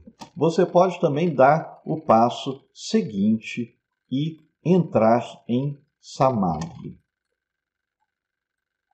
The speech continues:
Isso é uma coisa que nós ensinamos. Bom, claro que você pode ter dúvidas, pode desconfiar que eu estou mentindo, que eu estou exagerando. Então eu vou mostrar para vocês alguns depoimentos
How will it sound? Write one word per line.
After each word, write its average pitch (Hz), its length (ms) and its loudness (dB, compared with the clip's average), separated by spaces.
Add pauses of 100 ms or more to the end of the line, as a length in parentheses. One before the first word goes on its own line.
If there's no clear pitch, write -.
(380)
Isso 196 460 -4
é 131 180 4
uma 143 280 0
coisa 113 380 0
que 151 120 -6
nós 131 320 0
ensinamos. 190 760 -4 (1200)
Bom, - 440 -2 (200)
claro 208 280 0
que - 60 -12
você 139 220 0
pode 120 260 0
ter 101 140 0
dúvidas, 117 460 -4
pode 117 200 2
desconfiar 113 460 -2
que 110 100 -4
eu 98 40 0
estou 110 220 -2
mentindo, 110 600 -2
que 117 60 -2
eu 101 60 2
estou 101 240 -4
exagerando. 101 840 -2 (340)
Então 208 220 0
eu 196 60 0
vou 202 120 0
mostrar 160 400 0
para 143 140 -2
vocês 123 380 -2
alguns 127 340 -2
depoimentos 123 1000 -2